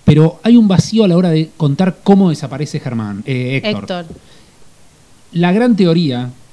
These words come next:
Speaker 1: que ha gritado, vociferado, parado arriba de una silla el guionista de Ricardo Barreiro en Italia, es que Elsa entrega a Héctor a cambio del nieto. No hay ninguna prueba,
Speaker 2: No,
Speaker 1: no hay
Speaker 2: no,
Speaker 1: nada
Speaker 2: no,
Speaker 1: de eso.
Speaker 2: además
Speaker 1: Pero
Speaker 2: no
Speaker 1: en
Speaker 2: es
Speaker 1: el
Speaker 2: real.
Speaker 1: libro no hay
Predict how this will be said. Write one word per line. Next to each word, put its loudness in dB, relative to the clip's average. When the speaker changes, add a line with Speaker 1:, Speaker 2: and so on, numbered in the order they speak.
Speaker 1:
que -10
ha -2
gritado, -6
vociferado, -6
parado -2
arriba -2
de 0
una -4
silla -6
el -8
guionista -6
de -8
Ricardo -8
Barreiro -4
en -2
Italia, -4
es -6
que -4
Elsa 4
entrega 0
a 0
Héctor -2
a -6
cambio -4
del -4
nieto. -10
No 0
hay 4
ninguna 2
prueba, 0
Speaker 2:
No, 4
Speaker 1:
no 4
hay 2
Speaker 2:
no, 2
Speaker 1:
nada 2
Speaker 2:
no, 0
Speaker 1:
de 0
eso. -2
Speaker 2:
además 0
Speaker 1:
Pero 2
Speaker 2:
no 4
Speaker 1:
en 2
Speaker 2:
es 0
Speaker 1:
el 2
Speaker 2:
real. 0
Speaker 1:
libro -2
no 0
hay -4